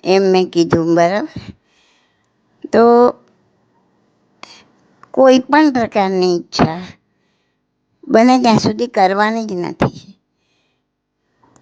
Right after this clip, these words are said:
આપણામાં કીધું છે ને, "ઈચ્છા નિરોધ તપ", ઈચ્છાને રોકો એ જ તપ છે. તો ઈચ્છાઓના ઘોડાને રોકવાની છે.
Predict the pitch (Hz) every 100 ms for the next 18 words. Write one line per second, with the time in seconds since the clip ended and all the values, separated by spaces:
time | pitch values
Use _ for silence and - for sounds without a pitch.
0 | _ _ _ _ _ _ _ _ _ _
1 | _ - 247 269 277 269 240 220 262 254
2 | 214 185 349 - _ _ _ _ _ -
3 | 220 220 - 247 247 240 220 220 220 214
4 | 196 208 208 185 - - - - - -
5 | - _ _ _ _ _ _ - 208 214
6 | - 247 247 233 220 190 175 196 196 -
7 | 220 185 - - _ _ _ _ _ 196
8 | 220 220 - 170 - - - - - -
9 | _ _ _ _ _ _ _ _ _ _
10 | _ _ _ _ _ _ - - 254 196
11 | - 277 285 277 277 254 190 208 226 254
12 | 254 226 190 - 220 240 196 175 -